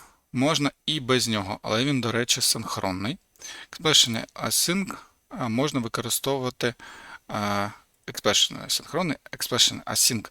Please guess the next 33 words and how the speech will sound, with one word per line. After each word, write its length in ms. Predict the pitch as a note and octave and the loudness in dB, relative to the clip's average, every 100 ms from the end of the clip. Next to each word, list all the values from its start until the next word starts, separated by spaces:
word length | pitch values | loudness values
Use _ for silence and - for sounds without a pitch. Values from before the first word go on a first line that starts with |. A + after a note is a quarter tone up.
| - | 4
асинхронний. 840 | G2+ G2 - C#2 - - - F#2 - - - - - - | 8 8 4 -2 -10 -10 -10 -12 -18 -14 -8 -8 -8 -4
Е, 180 | G#2 G2+ | -4 0
синхронність 560 | - C3 C#3+ C3+ B2 - | 0 2 4 4 4 2
і 40 | |
асинхронність 500 | A#2+ - C3 G3 E3+ | 2 0 0 0 0
я 60 | A2+ | 0
покажу 540 | - - A2+ B2+ A#2+ | -2 -2 0 0 -2
далі 260 | A2 A#2 G#2+ | 4 4 4
в 40 | |
наступних 480 | G#2 - A#2 A2+ - | -2 -4 -6 -8 -4
методах: 320 | G#2+ - G#2+ | -2 0 0
Compose 540 | - G#2+ - F2 E3+ - | -2 -6 -4 -2 -2 -4
і 80 | B2 | -4
Compose 420 | - G2+ A#2 A2 | -4 -4 -6 -6
Async. 420 | - - - - - - - - - | -2 -2 -4 -12 -18 -12 -4 -4 -4
Ось, 160 | - G#2 | -4 -4
бачите, 360 | C3+ D#3+ - G#2+ | 0 2 2 2
ми 120 | B2+ | 0
використовуємо 640 | C#3+ - A2+ - A2 G#2+ - | 0 -2 -4 -2 -2 -4 -4
ось 80 | - | -4
цей, 220 | - E3+ G#3 _ _ - | 0 0 -2 _ _ -6
в 40 | |
якого 360 | G#2+ - A2 G#2+ | -6 -4 -4 -2
є 280 | G#2 G#2+ G#2+ - - _ _ _ - - | -2 -2 -4 -12 -20 _ _ _ -20 -8
екзекютор. 600 | - A2 A#2+ - G#2+ G#2 - | -6 -4 -4 -4 -4 -6 -8
А 100 | - | -4
можна 340 | E3+ E3+ C#3 - | -2 0 -2 -4
і, 120 | C3+ | -12
в 40 | |
принципі, 640 | - B2+ C3 - D3+ - - | -8 -4 -2 -2 -4 -12 -10
і 160 | A#2 | -6
без 320 | A#2 A2+ G#2+ G#2+ | -2 -2 -2 -2
нього. 400 | G#2 F#2 - | -2 -2 -4